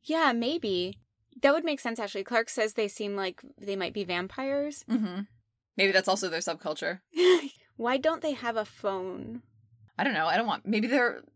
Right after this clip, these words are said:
Speaker 2: just ahead of the times. To, like millennials now, they're like, "I don't want anyone calling me."
Speaker 1: I'm disconnecting.
Speaker 2: Yeah. Maybe they're like, "We're off the grid." Or they're, like, cosplaying,
Speaker 1: <laughs>
Speaker 2: being these sort of medieval,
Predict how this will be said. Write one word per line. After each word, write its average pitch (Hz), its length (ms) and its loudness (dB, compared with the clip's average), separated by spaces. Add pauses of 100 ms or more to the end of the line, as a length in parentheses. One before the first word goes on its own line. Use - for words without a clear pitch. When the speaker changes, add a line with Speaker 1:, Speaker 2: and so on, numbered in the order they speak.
(180)
Speaker 2:
just - 260 -6
ahead 196 220 -2
of 190 80 -4
the 202 80 -4
times. 190 480 -2
To, - 180 -8
like 190 320 0
millennials 185 560 -2
now, 180 180 4
they're 160 120 -4
like, 156 120 -2
"I 170 80 0
don't 185 100 -4
want 190 180 -8
anyone 151 260 -8
calling 156 300 -6
me." 180 200 -8 (120)
Speaker 1:
I'm 196 140 -8
disconnecting. 196 880 -8
Speaker 2:
Yeah. 262 280 8 (180)
Maybe 277 180 0
they're 294 120 2
like, 269 240 2
"We're 214 120 2
off 214 260 6
the 196 80 -6
grid." 190 500 -2 (480)
Or 226 60 2
they're, 254 160 6
like, 254 180 4
cosplaying, 165 880 2
Speaker 1:
<laughs> 220 520 -2
Speaker 2:
being 202 300 2
these 196 200 -2
sort 190 280 -4
of 180 80 -10
medieval, 185 920 -2